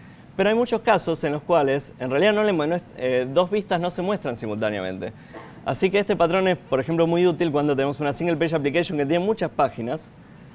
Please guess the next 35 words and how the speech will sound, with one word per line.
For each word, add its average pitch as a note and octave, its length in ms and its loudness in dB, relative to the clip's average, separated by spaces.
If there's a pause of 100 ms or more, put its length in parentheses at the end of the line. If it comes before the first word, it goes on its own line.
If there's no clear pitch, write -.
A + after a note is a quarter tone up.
(420)
Es F3 140 2
imposible F3 500 8
que C#3+ 280 8 (140)
componentes C3+ 440 4
visuales D#3 360 4
de B2 100 0
dos D3 160 2
páginas D3+ 380 0
distintas C#3 640 0
le A#2 120 -2
generen C3+ 220 0
un C3+ 60 0
conflicto D3 360 0
al C#3+ 80 4
usuario F3 260 2
porque A#2+ 220 -2
nunca C#3+ 260 0
los B2 140 0
va A#2 60 0
a A2+ 40 2
ver A#2 120 -2
juntos. - 460 -6 (300)
Así D#3 240 -4
que F3+ 80 2
esa, F#3 140 -2
por C#3 120 0
ejemplo, D3 200 -2
es D3 100 -6
una C3+ 120 -4
buena C#3+ 240 0
oportunidad B2+ 400 -2
para C#3 120 0
implementar A2 400 -4
este A2+ 140 -8
patrón. G#2 360 -6